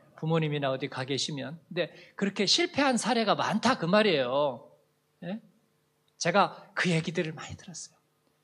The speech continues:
예, 도시 생활하면서 직장 생활하면서 사이 안 좋은 것은 또 둘, 이, 일도 아니야. 그 가까운 사람하고 사이 안 좋은 얘기를 또 서로에게 이렇게 풀어놓기 시작하면요, 그 소원 수레가 끝이 없는 거예요. 왜냐면,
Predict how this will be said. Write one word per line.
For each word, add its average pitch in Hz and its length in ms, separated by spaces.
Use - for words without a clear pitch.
예, 143 60
도시 202 320
생활하면서 240 560
직장 240 380
생활하면서 220 420
사이 349 280
안 285 160
좋은 220 220
것은 202 240
또 220 220
둘, 226 320
이, 202 280
일도 220 300
아니야. 156 460
그 226 120
가까운 254 460
사람하고 220 400
사이 277 260
안 240 180
좋은 226 200
얘기를 196 300
또 277 100
서로에게 269 500
이렇게 190 420
풀어놓기 269 440
시작하면요, 185 600
그 196 100
소원 294 340
수레가 233 400
끝이 202 240
없는 233 240
거예요. 185 320
왜냐면, 240 680